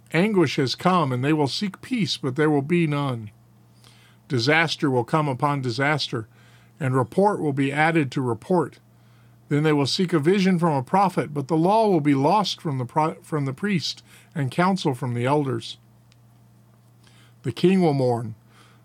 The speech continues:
The prince will be clothed with desolation, and the hands of the people of the land will be dismayed. According to their ways I will deal with them,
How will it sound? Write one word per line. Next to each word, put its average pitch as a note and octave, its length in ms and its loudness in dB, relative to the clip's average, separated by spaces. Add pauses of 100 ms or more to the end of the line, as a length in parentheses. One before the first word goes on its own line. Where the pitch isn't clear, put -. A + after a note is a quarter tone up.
The B2 100 -4
prince F#3+ 400 2
will D3+ 60 2
be C#3 140 0
clothed E3 420 2
with C3+ 160 -4
desolation, C#3+ 720 0 (600)
and C3+ 140 -2
the C#3 60 2
hands A3 340 2
of A3+ 60 -2
the G3 80 0
people G#3 340 -2
of G3+ 60 -6
the F#3+ 80 0
land C#3 340 2
will C#3+ 80 -2
be C3 140 -2
dismayed. B2+ 680 -4 (460)
According F#3+ 460 0
to F#3+ 100 2
their F3+ 180 4
ways E3 460 4
I C#3 100 2
will C#3+ 160 2
deal C#3+ 240 2
with C#3+ 160 0
them, A#2 240 -6